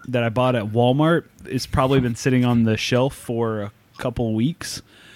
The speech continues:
This thing is the skunkiest of the skunked beer I have ever opened in my life. I'm afraid the cops are gonna come and just arrest me based on marijuana smell alone.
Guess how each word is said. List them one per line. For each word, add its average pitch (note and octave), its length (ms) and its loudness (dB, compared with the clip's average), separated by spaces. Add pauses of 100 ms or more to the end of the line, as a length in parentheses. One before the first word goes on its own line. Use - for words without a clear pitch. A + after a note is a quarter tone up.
(340)
This C3+ 300 0
thing C#3 200 4
is A#2+ 180 2
the A#2+ 120 2
skunkiest D#3 840 -2
of B2+ 180 0
the A#2+ 100 2
skunked - 560 0 (220)
beer A#2 280 4
I A2 120 0
have A2+ 180 2
ever A2 320 -2
opened A#2+ 320 4
in A2 60 2
my G2 160 -4
life. A2+ 440 -2 (380)
I'm C#3 120 6
afraid C3 260 4
the B2 80 0
cops B2 380 -2
are C3+ 60 2
gonna A#2 200 2
come A#2 220 2
and G#2 380 -4
just - 300 -4 (500)
arrest B2 440 0
me B2 140 6
based A#2+ 340 0
on A#2 240 4
marijuana A#2 480 2
smell B2+ 280 0
alone. A2+ 640 2